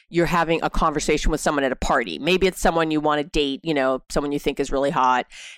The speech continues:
And, uh, if you're married listening to this, you, you shouldn't be doing this, but,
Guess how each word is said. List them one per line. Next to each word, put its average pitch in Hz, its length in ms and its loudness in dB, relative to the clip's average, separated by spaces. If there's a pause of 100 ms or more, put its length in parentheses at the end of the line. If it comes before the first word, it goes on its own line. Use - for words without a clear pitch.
(100)
And, 143 300 0 (260)
uh, 143 220 2
if - 140 -6
you're 156 100 2
married 139 380 0
listening 135 340 -4
to - 100 -8
this, 120 300 -6
you, 131 300 -8
you 135 80 -6
shouldn't 135 340 -2
be 127 80 -6
doing 117 240 -4
this, 139 160 -4
but, - 180 0